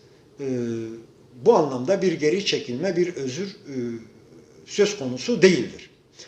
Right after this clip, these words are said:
Yani dolayısıyla Türk devletinin, e, işte asparagas,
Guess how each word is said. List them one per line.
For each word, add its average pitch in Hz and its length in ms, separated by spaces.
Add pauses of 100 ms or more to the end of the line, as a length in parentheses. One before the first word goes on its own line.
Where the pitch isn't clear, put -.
(220)
Yani 143 200
dolayısıyla 180 760 (500)
Türk 240 240
devletinin, 147 600 (200)
e, 120 320
işte 127 440
asparagas, 123 840